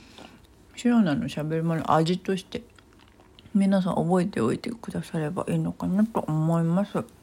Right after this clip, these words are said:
でですね、このマティスのチョコレート、うん、うん、うん。結構濃厚なので、まあ、あの、濃いめのブラックコーヒーとか、あとはカフェオレとか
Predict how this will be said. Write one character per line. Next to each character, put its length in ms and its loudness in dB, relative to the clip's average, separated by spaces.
で 120 6
で 140 6
す 100 -4
ね、 240 2
こ 80 -2
の 120 2
マ 200 4
テ 140 0
ィ 80 0
ス 60 -6
の 160 -2
チ 80 -10
ョ 60 -4
コ 240 0
レ 60 2
ー 80 0
ト、 180 -10
う 40 -2
ん、 200 -2
う 40 -4
ん、 40 0
う 40 0
ん。 280 -2
結 180 0
構 160 2
濃 160 2
厚 240 -2
な 160 2
の 220 0
で、 180 -2
ま 220 4
あ、 20 0
あ 60 2
の、 420 2
濃 140 4
い 60 8
め 120 10
の 140 12
ブ 100 2
ラ 100 4
ッ 20 -2
ク 160 -6
コ 180 -4
ー 40 0
ヒ 140 -2
ー 40 -2
と 140 -12
か、 160 -18
あ 80 -2
と 120 -4
は 140 -2
カ 120 0
フ 100 -2
ェ 80 2
オ 80 2
レ 140 -2
と 100 -8
か 160 -14